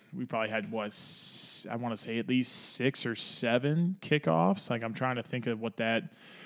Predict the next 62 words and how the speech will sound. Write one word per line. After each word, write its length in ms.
trying 240
to 60
think 140
of 80
what 160
that 160
math 300
would 60
look 140
like. 160
So, 100
I 40
mean, 100
it's 100
still 440
more 220
than 100
half, 300
but 140
I 80
know 340
that, 300
I 100
know 140
that 180
after 420
the 180
Fordham 540
game, 300
'cause 260
in 120
the 80
Fordham 260
game, 140
he 80
went 200
nine 300
for, 80
he 160
went 160
nine 320
for 100
nine, 520
um, 420
touchbacks, 640
and 80
I 60
believe 320
we 80
had 220
eleven 360
or 80
twelve 480
after 320
two 240
games. 460
We 120
had, 280
like, 240
fourteen 460
or 80
fifteen 420